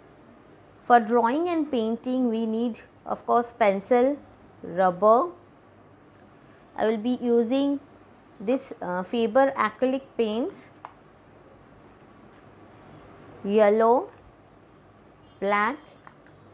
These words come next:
green, blue, white, red,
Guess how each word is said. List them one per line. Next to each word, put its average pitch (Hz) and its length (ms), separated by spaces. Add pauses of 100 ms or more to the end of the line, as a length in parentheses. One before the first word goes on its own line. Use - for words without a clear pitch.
(440)
green, 220 560 (1080)
blue, 226 480 (1080)
white, 202 720 (500)
red, 202 540